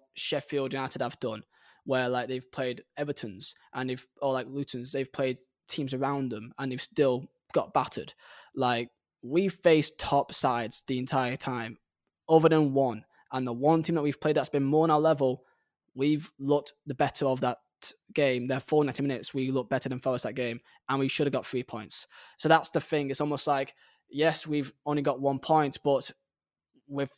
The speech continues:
we've faced, you know, Villa, Spurs, City, and United. They will all be in top seven, top eight this, this year.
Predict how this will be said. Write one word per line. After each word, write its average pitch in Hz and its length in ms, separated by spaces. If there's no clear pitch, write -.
we've 156 160
faced, - 460
you 165 100
know, 123 200
Villa, 190 420
Spurs, 160 540
City, 156 360
and 135 220
United. 143 280
They 156 80
will 165 100
all 156 220
be 147 160
in 135 100
top - 240
seven, 131 260
top 127 180
eight 123 160
this, 120 200
this - 260
year. 113 220